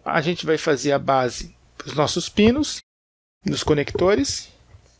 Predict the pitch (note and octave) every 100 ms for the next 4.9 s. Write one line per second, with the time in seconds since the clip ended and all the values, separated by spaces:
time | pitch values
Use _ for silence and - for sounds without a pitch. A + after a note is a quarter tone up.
0 | _ _ _ _ _ _ _ - - D3+
1 | F3+ D#3 D3 C3+ C3+ A#2 C#3 - C#3+ C#3+
2 | C3+ D#3 F3 G#3 F#3+ C#4+ - _ _ -
3 | - _ _ _ _ _ _ _ _ _
4 | _ _ - C#3+ D3+ C3+ D3+ C#3+ -